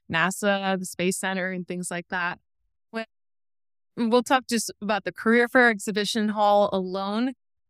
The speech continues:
I felt like a kid in a candy store that was, like, three stories high, and you could have any flavor of anything you could think of. It was just so <laughs> overwhelming as a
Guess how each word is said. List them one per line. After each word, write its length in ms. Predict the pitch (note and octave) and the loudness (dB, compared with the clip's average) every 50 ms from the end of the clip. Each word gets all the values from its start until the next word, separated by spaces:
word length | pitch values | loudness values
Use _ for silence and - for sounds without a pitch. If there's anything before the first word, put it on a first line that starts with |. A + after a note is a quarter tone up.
| _ - - | _ -4 -2
I 140 | G#3 B3 | -2 -2
felt 160 | B3+ D#4 D#4 D#4 | -2 -4 -2 -2
like 140 | C#4 A3 | -2 -4
a 60 | G3+ F#3+ | -6 -10
kid 240 | - - G#3+ G3+ _ | -6 -8 -8 -8 _
in 60 | G3+ | -8
a 60 | E3+ E3 | -10 -10
candy 380 | - - F3+ F3 F3+ E3+ F3+ F#3 | -8 -8 -6 -4 -4 -4 -4 -4
store 320 | - - - F#3+ F3 D#3+ | -4 -4 -4 -4 -4 -4
that 160 | E3+ E3 D#3+ E3 | -4 -2 -2 -2
was, 200 | F3 F3+ F3 F3 | -4 -4 -4 -6
like, 220 | E3 - C#3+ - _ - | -4 -4 -6 -6 _ -6
three 240 | F#3+ F#3 F#3+ F#3 | -2 0 2 2
stories 560 | F#3 - - - F3 F3 F3+ F3+ F3 F3 F#3 - | 2 0 -4 -6 -6 -4 -2 -2 -2 -2 -4 -4
high, 460 | - E3+ D#3+ D#3 D#3 C#3+ C#3+ D#3+ E3+ _ _ - _ - | -6 -6 -6 -6 -6 -6 -8 -8 -10 _ _ -20 _ -6
and 240 | - F3+ F#3 F#3 F#3 | -6 -4 -4 -4 -4
you 100 | G3 F3+ | -4 -4
could 160 | - G#3 G3 | -4 -4 -6
have 220 | F#3 F#3 F3 F3 _ _ _ _ - | -4 -6 -8 -8 _ _ _ _ 0
any 220 | G#3 G#3 G#3 G3 G3 | 2 4 4 4 2
flavor 640 | - - - G3+ G3 F#3+ F#3+ F3+ F#3+ F#3+ F#3 F3 - | -2 -6 -4 -2 0 0 0 0 -2 -4 -4 -4 -4
of 160 | - F3 D#3+ _ _ _ _ - | -6 -8 -8 _ _ _ _ -8
anything 440 | G3 G3 F#3+ F3 - F3+ F3+ F3 F3 | -6 -6 -6 -4 -6 -6 -6 -6 -8
you 100 | F3+ - | -10 -10
could 180 | - F#3 - _ | -10 -10 -10 _
think 240 | - D#3+ D3 - - | -6 -6 -6 -6 -8
of. 260 | - F#2+ B2 C3+ F3 | -8 -8 -6 -6 -4
It 140 | F#3 - G#3+ | -2 -2 0
was 200 | A3 A#3+ A3 - | 2 0 0 0
just 300 | - C4+ C#4+ - - - | 0 0 0 0 -2 0
so 220 | - G3+ G#3 A3+ G#3 | 0 2 2 2 0
<laughs> 40 | |
overwhelming 840 | F#3 G#3+ G#3 G#3+ G#3+ G#3 G3 G3 G3 A3+ A3 A#3 B3 C4+ C#4+ C#4 C4+ C#4+ | -4 -4 -2 0 2 4 4 4 4 4 6 6 6 6 4 4 4 6
as 220 | C#4+ D4 D4+ - | 4 4 2 0
a 100 | E4 D4+ | -6 -8